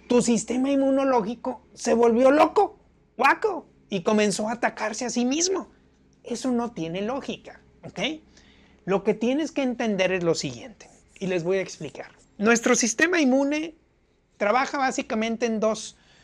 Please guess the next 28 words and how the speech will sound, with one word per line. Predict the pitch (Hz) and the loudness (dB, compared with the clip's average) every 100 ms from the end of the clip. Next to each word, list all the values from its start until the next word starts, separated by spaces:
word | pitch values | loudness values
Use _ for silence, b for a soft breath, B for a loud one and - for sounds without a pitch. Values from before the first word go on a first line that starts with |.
| _ | _
dos, | 165 208 214 - - - | -2 0 0 -6 -10 -4
vamos | 175 202 196 | 0 0 0
a | |
decirle, | 196 196 202 196 | -2 -2 0 0
variantes, | 160 143 139 120 104 - - - - 185 | 0 0 -2 -6 -8 -12 -12 -12 -12 -8
¿ok? | 156 339 320 _ b b | -4 -6 -6 _ b b
Se | - 190 | -6 0
le | 202 208 | 4 4
habla | 220 226 233 | 2 0 0
el | 196 | 0
T | - 214 | 0 2
H | 202 - 190 | 2 0 -4
uno | 262 349 277 | -4 -4 -2
y | 202 | -2
el | 170 | -2
T | 196 | 0
H | 190 196 175 | -2 0 -4
dos. | 113 - - _ _ b b b b b b b _ _ - | -6 -14 -18 _ _ b b b b b b b _ _ -4
Tu | 262 | 0
cuerpo | 277 285 294 370 | 6 6 6 2
está | - 294 247 - | 2 0 0 -2
constantemente, | 285 254 - 233 233 233 233 175 135 135 | -2 -2 0 0 0 -2 0 0 -2 -4
las | 131 143 | -6 0
veinticuatro | 208 214 233 - 320 403 - 269 | 2 2 0 2 0 2 2 4
horas | 262 254 202 | 4 4 2
del | 180 170 | 0 -2
día, | 208 247 254 - | -4 -6 -8 -6
está | 165 - 208 233 233 | -6 -2 -2 -2 -4